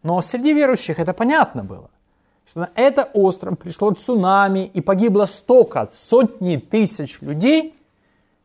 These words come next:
не потому что просто погода испортилась на море, а потому что пришёл суд.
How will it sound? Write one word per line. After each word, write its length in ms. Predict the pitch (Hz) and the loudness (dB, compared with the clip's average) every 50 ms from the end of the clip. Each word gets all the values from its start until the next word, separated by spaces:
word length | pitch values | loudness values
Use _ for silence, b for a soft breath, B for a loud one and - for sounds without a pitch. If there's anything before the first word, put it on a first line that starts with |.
| _ _ _ - | _ _ _ -4
не 100 | 190 208 | -2 0
потому 440 | 185 220 214 196 240 269 320 349 311 | 0 0 0 2 2 2 2 2 2
что 240 | - - - 220 | 2 0 -2 -2
просто 500 | - - 226 233 269 277 269 277 - 233 | 0 2 4 6 6 6 4 2 -2 -4
погода 540 | - - 208 208 185 220 262 277 220 214 202 | -2 0 2 2 4 4 4 4 4 2 2
испортилась 640 | 185 - - - 208 214 208 208 196 185 185 - - | 0 0 0 2 2 2 2 0 0 0 0 -2 -4
на 100 | 180 180 | -4 -2
море, 340 | 170 160 131 110 98 90 - _ _ _ _ _ _ _ _ _ _ _ _ _ _ _ _ _ _ _ _ _ _ _ _ _ _ _ _ _ _ | 0 0 0 -2 -2 -6 -12 _ _ _ _ _ _ _ _ _ _ _ _ _ _ _ _ _ _ _ _ _ _ _ _ _ _ _ _ _ _
а 140 | - 226 214 | -8 -4 -4
потому 300 | 196 175 156 135 139 - | -2 -2 -2 -4 -4 -6
что 140 | - - | -6 -8
пришёл 360 | 185 180 220 202 - - 113 110 | -6 -4 -4 -4 -4 -6 -8 -8
суд. 320 | - - 302 294 302 - | -4 -4 -4 -4 -4 -8